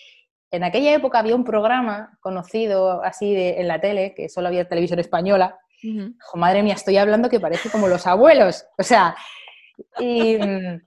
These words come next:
Speaker 1: había un programa de cámaras ocultas, no sé si era Todo el mundo es bueno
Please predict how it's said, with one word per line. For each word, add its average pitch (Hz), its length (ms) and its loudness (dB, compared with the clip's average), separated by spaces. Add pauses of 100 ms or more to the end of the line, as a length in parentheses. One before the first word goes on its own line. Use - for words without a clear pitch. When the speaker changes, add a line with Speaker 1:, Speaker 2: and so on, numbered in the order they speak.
(160)
Speaker 1:
había 196 160 2
un 233 60 0
programa 269 340 0
de 233 80 -2
cámaras 233 340 -2
ocultas, 214 680 -4
no 196 140 -10
sé 220 140 -14
si 233 80 -6
era 240 140 -2
Todo 214 160 -2
el 240 60 -2
mundo 233 260 -4
es 165 120 -10
bueno 240 500 -4